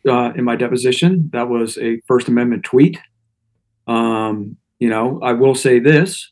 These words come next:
that I'm still chafing, my ass still chafes, uh, from Dick Durbin, who, uh, called us interrogators at Gitmo no better than the Gestapo. Um, so, you know, um, I guess maybe we all should be more careful with our words.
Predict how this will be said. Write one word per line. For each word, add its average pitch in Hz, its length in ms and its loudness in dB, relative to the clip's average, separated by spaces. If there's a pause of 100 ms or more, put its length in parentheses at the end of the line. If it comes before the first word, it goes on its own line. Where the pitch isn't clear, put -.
(220)
that 113 360 -8
I'm 117 220 0
still 127 440 0
chafing, 131 720 2
my 120 240 -6
ass 120 140 -6
still 139 280 -2
chafes, 131 440 2 (480)
uh, 110 240 -6
from 110 160 -4
Dick 123 240 2
Durbin, 143 460 2
who, 120 280 0
uh, 110 340 -8 (340)
called 123 380 0
us 123 240 -2
interrogators 123 760 2
at 113 80 -4
Gitmo 135 840 -4 (120)
no 120 160 0
better 120 280 -2
than 113 140 -4
the 113 60 -6
Gestapo. 127 760 -2 (640)
Um, 113 360 -2
so, 113 520 -2 (160)
you 120 80 -6
know, 143 300 0 (220)
um, 117 540 -6
I 127 60 -4
guess 127 240 0
maybe 131 240 4
we 127 240 2
all 127 160 2
should 110 160 -6
be 98 200 0
more 110 200 -4
careful 104 400 -6
with 101 100 -2
our 98 140 -2
words. 92 420 -6